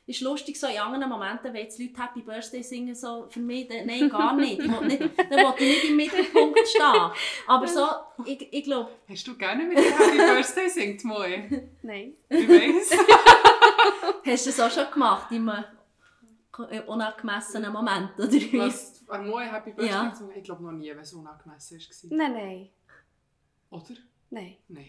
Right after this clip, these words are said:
Speaker 3: Nein, es war jetzt
Speaker 2: <laughs>
Speaker 3: ein sarkastischer gewesen, als ich, als ich wollte.
Speaker 2: <laughs>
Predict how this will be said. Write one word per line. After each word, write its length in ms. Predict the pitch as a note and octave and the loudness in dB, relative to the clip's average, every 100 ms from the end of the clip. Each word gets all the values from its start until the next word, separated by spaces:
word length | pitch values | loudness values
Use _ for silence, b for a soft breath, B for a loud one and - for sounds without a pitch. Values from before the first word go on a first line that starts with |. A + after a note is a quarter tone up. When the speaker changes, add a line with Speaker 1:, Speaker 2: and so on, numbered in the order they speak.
| - | -10
Speaker 3:
Nein, 120 | B3 | -6
es 80 | B3+ | -2
war 80 | |
jetzt 140 | A#3+ B3 | -2 -4
Speaker 2:
<laughs> 0 | |
Speaker 3:
ein 40 | B3 | -8
sarkastischer 800 | B3 A3+ A3+ A3 A3 A#3 - | -8 -10 -8 -10 -10 -16 -16
gewesen, 380 | A3+ - A3 G#3+ | -18 -16 -14 -12
als 160 | G3+ G3 | -12 -12
ich, 220 | G3+ G3 | -14 -16
als 140 | G3+ G#3 | -20 -18
ich 120 | G3+ | -18
wollte. 360 | F#3+ F#3+ F#3+ F#3+ b b b b | -16 -16 -18 -20 b b b b
Speaker 2:
<laughs> 340 | G#3+ A#3+ B3 | -10 -8 -8